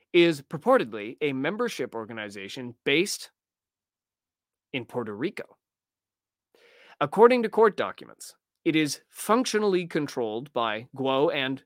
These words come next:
his finance guy, William J, despite neither man holding a formal position with the company.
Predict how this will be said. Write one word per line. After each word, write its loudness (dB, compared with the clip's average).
his -6
finance 4
guy, 4
William -2
J, 4
despite 2
neither 2
man -2
holding -2
a -4
formal -6
position -8
with -12
the -8
company. -6